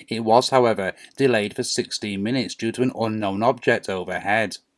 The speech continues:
At around nine twenty P M on the evening of April twenty-fifth, two thousand and thirteen, a United States Customs and Border Protection D H C eight turboprop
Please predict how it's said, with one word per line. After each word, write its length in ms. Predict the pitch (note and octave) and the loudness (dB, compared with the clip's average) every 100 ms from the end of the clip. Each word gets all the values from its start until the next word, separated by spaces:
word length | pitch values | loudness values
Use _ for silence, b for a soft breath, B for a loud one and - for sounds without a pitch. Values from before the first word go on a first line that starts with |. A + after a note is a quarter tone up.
| _ B B B B B | _ B B B B B
At 140 | - C#3+ | -2 4
around 240 | A#2+ G#2+ | 4 4
nine 220 | A2 G2+ | 0 -2
twenty 360 | - B2 C#3 - | 0 -2 -2 -6
P 140 | A#2+ | -2
M 160 | G#2+ G#2+ | 0 0
on 80 | A2 | -4
the 80 | |
evening 260 | G2 G#2 G#2 | -6 -4 -2
of 60 | G#2 | -2
April 240 | G2 G2+ | -4 -8
twenty-fifth, 720 | - G2 F2+ F2+ - C#3+ C#3 | -6 -8 -8 -6 0 0 0
two 160 | B2 A2+ | -6 -2
thousand 340 | A2 G2 G2 | -2 -2 -6
and 140 | F#2+ | -8
thirteen, 800 | - G2+ E2+ - C3 C3+ A#2 F2+ B B B | -6 -6 -6 -6 -2 0 -2 -4 B B B
a 80 | A#2+ | 0
United 400 | C3 A#2 G#2 G#2 | 2 2 0 -4
States 300 | - F#2 - | -6 -6 -8
Customs 440 | - G#2+ - G#2 | -8 -6 -6 -6
and 160 | G#2 F#2+ | -6 -4
Border 280 | G2+ F#2+ F#2+ | -4 -4 -8
Protection 640 | - - D3 - A#2+ A2+ | -12 0 0 0 -6 -6
D 140 | G2+ G2+ | -6 -6
H 340 | G2 - - | -6 -8 -8
C 320 | A#2 G#2 G#2 | -6 -8 -8
eight 280 | F#2 F#2+ - | -10 -10 -12
turboprop 640 | - B2+ C3 C3+ B2+ A2 | -6 0 2 2 0 -4